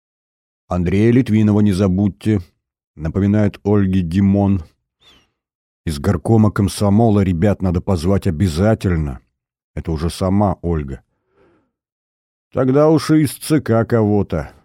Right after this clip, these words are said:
вздыхает шеф. «Куда ж без них?» «Давайте это я лучше с Фурцевой обсужу.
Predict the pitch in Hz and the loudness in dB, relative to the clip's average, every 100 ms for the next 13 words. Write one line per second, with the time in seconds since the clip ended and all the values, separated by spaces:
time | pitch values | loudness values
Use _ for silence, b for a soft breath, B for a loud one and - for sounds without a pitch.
0 | _ 73 67 85 - 80 78 - 82 71 | _ -16 -8 -8 -6 -6 -6 -8 -8 -8
1 | - - 127 107 107 76 92 90 87 87 | -12 -6 -2 0 0 -2 -2 -2 -2 -4
2 | 73 - _ _ _ _ _ _ _ _ | -4 -12 _ _ _ _ _ _ _ _
3 | _ _ _ - 80 151 160 127 120 110 | _ _ _ -8 0 0 2 0 2 2
4 | 113 - 104 - - 131 - - 82 82 | 2 0 -4 -2 0 0 0 -2 -2 -2
5 | - - 85 87 80 | -4 -4 -2 -2 -4